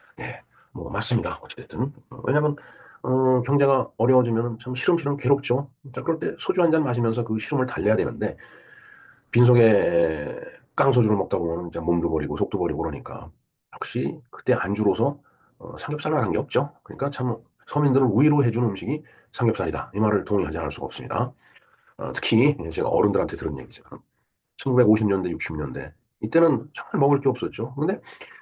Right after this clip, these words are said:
이 짜장면을 이제 시켜서 먹으면 거기에 그 돼지 비계나 그 살점이 몇 개씩은 꼭 들어있었어요.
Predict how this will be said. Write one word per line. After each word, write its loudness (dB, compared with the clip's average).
이 -2
짜장면을 2
이제 -6
시켜서 -2
먹으면 4
거기에 0
그 -8
돼지 -6
비계나 0
그 -8
살점이 -2
몇 0
개씩은 0
꼭 0
들어있었어요. 0